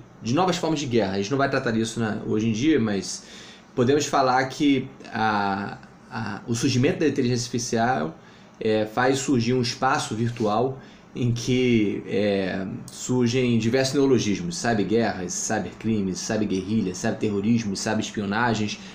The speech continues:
nesse mundo de guerras que, é, são, nunca são puras e sempre são bastante híbridas. No, no caso específico dos problemas de cibersegurança e cyberataque, nós analisamos, é,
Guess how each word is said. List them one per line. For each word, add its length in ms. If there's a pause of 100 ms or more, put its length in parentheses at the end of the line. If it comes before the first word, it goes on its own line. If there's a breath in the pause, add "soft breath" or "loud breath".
nesse 260
mundo 320
de 120
guerras 440
que, 420 (360 loud breath)
é, 240
são, 200
nunca 220
são 200
puras 340
e 40
sempre 240
são 180
bastante 420
híbridas. 580 (720 loud breath)
No, 640
no 160
caso 240
específico 960
dos 180
problemas 280
de 60
cibersegurança 720
e 40
cyberataque, 720 (520 loud breath)
nós 260
analisamos, 1120
é, 640